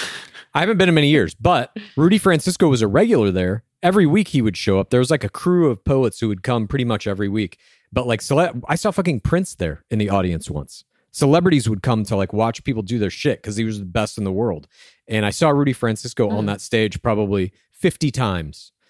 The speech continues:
Speaker 1: So when I saw him now in the document, my mind was blown. I'm like, "My worlds are colliding."
Speaker 2: Did you ever perform?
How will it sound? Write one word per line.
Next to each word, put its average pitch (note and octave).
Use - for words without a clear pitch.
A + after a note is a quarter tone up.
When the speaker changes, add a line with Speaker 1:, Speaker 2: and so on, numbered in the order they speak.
Speaker 1:
So C#3
when C3
I B2+
saw E3+
him F3
now C#3
in D3+
the D#3
document, C3
my D3
mind C3
was F#2+
blown. E2+
I'm B2+
like, B2
"My A#2
worlds C3+
are D3+
colliding." A#2+
Speaker 2:
Did F3
you F3+
ever F#3+
perform? F#3